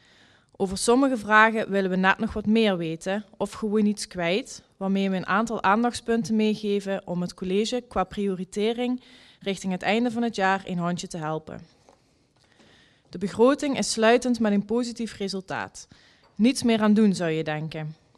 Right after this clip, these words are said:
Echter houden wij aan deze kadernota, geserveerd op een mooi bordje,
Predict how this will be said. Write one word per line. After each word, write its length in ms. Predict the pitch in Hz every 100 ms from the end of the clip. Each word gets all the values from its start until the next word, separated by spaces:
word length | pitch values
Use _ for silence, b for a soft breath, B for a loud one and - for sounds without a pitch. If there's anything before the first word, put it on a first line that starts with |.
| b b b _
Echter 580 | 208 226 - 262 269 -
houden 260 | 202 202 190
wij 160 | 180 180
aan 100 | 180
deze 280 | 214 240
kadernota, 840 | 208 208 240 240 226 226 220 208 -
geserveerd 680 | - 185 190 170 202 240 -
op 120 | 185
een 120 | 185 185
mooi 260 | 202 269
bordje, 540 | 202 220 220 - 214